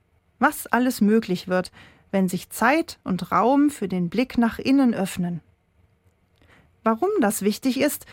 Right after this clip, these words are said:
erlebe ich als Leserin besonders an der zweiten zentralen Figur des Romans. Der junge Septimus geht, genau wie Clarissa,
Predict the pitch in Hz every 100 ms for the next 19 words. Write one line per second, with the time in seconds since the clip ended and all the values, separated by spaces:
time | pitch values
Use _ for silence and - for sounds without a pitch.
0 | - _ _ - 247 285 330 277 240 -
1 | 202 - 208 262 254 240 240 240 190 214
2 | 247 262 269 262 - 208 202 - 208 220
3 | 294 277 233 220 202 - 208 233 240 220
4 | 208 196 226 220 190 - 185 180 175 175
5 | - _ _ _ _ - _ - 240 262
6 | 294 285 226 247 - 208 175 175 - 196
7 | 214 269 - _ _ 214 208 254 330 247
8 | 220 - 180 196 214 285 320